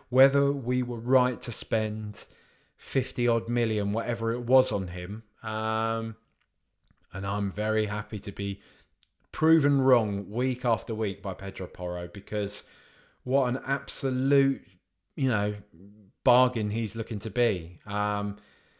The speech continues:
<sighs> it sounds mental to say, doesn't it? Like, fifty mil in today's market, well, it's a bargain. But, you know, I think, ma-, okay, maybe bargain's pushing it.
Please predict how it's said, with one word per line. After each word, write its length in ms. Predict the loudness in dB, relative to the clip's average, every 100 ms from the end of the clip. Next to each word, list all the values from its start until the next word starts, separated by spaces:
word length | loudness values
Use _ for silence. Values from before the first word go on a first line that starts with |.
| _ _ -20 -20 _
<sighs> 960 | -14 -14 -14 -18 _ _ _ _ _ _
it 80 | 2
sounds 340 | 6 6 6
mental 340 | 4 2 0 -6
to 140 | -4
say, 260 | 2 2 2
doesn't 260 | 0 0
it? 120 | -4
Like, 200 | -4 -6
fifty 360 | -8 -10 -8 -4
mil 320 | -2 0 0
in 100 | -2
today's 440 | -4 -2 -2 -2 -2
market, 400 | -4 -4 -8 -8
well, 140 | -6
it's 140 | -8
a 40 | -4
bargain. 500 | 0 0 -2 -6 -8
But, 280 | -8 -8 -12 _ _ _ _ _ _
you 140 | -8 -6
know, 180 | -6 -8 -16 _ _ -14
I 60 |
think, 320 | -6 -4 -4 -8 -20 _ -10
ma-, 160 | -4 0
okay, 200 | 2 2
maybe 360 | 0 0 0 -2
bargain's 540 | 2 4 4 2 -2
pushing 400 | -4 -6 -6 -12
it. 80 | -14